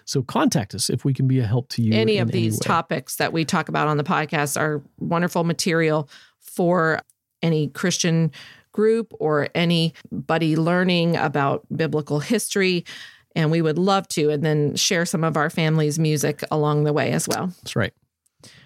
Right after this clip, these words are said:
Speaker 2: Okay, shifting focus again, we are moving into the anti-aging vitamins section of the podcast. As many of our listeners are aware, these,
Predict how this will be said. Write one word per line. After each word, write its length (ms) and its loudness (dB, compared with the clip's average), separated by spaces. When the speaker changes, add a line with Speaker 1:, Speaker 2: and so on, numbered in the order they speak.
Speaker 2:
Okay, 400 4
shifting 400 0
focus 380 0
again, 640 2
we 160 2
are 100 4
moving 300 2
into 280 0
the 240 0
anti-aging 880 2
vitamins 680 2
section 680 0
of 160 0
the 80 -2
podcast. 760 0
As 260 2
many 240 4
of 100 0
our 280 2
listeners 360 0
are 140 2
aware, 460 2
these, 480 2